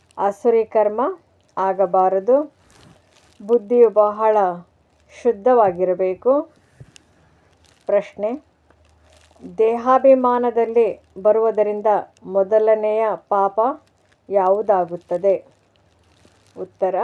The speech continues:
ಒಂದು ವೇಳೆ ದೇಹಾಭಿಮಾನ ಇದ್ದರೆ ದೇಹಧಾರಿಗಳ ನೆನಪು ಬರುತ್ತದೆ, ಕುದೃಷ್ಟಿ ಬರುತ್ತದೆ. ಇದು ದೊಡ್ಡ ಪಾಪವಾಗಿದೆ. ಆಗ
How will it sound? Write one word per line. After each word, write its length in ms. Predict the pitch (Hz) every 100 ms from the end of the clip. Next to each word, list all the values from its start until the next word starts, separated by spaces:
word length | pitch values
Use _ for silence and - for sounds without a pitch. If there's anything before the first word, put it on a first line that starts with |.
| 294 - _ _ _ _ _ _ _ _ _ _ _ _ _ - _ _ _
ಒಂದು 280 | 220 233 240
ವೇಳೆ 520 | 233 220 214 180 175 _ _ _ _ 185 180
ದೇಹಾಭಿಮಾನ 880 | 220 226 254 247 247 233 220 208 214 190 180 - _ _ _ _
ಇದ್ದರೆ 580 | 220 196 240 220 180 180 _ _ _ _ _ 185
ದೇಹಧಾರಿಗಳ 840 | 185 233 247 262 233 233 233 226 226 220
ನೆನಪು 400 | 202 208 214 254
ಬರುತ್ತದೆ, 720 | 202 175 - 180 196 247 - _ _ _ _ _ _ _ _
ಕುದೃಷ್ಟಿ 680 | 277 285 277 262 - 294 285
ಬರುತ್ತದೆ. 680 | 226 202 - 196 202 240 - _ _ _ _ _ _ _
ಇದು 320 | 214 226 214
ದೊಡ್ಡ 340 | 202 214 196 208 233 175 - _
ಪಾಪವಾಗಿದೆ. 1000 | 214 202 202 226 196 160 165 185 170 - _ _ _ _ _ _ _ _ _ _ -
ಆಗ 240 | 233 233